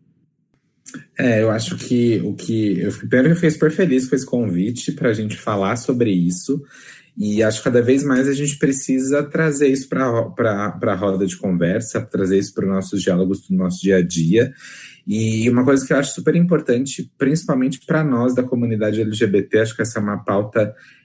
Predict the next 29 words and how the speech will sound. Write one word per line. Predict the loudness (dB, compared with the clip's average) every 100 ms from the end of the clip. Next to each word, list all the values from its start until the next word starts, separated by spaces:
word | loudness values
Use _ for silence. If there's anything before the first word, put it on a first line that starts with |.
| _ 0
que | 2
ela | 4 2
diga-, | 0 0 0 0 -2
dialoga | -2 0 0 0 0
super | -2 0 -2 0
com |
a | -2
história | -2 0 0 0
do | 0
movimento | -2 -4 -4 -4
L | -2
G | -2 0
B | 0
T. | 0 -2 -2 -4 -18 _ _
Como | -4 0 2
o | 2
doutor | 2 4 2
Luiz | 2
citou | 0 0 0
a | 0
série | 0 -2
Pose, | -4 2 4 4 2
acho | 0 -2
que | -6
não | -4
dá | -4
pra | -4 -4
gente | -4 -4
negar | -2 -2 -2 -2 -2 -4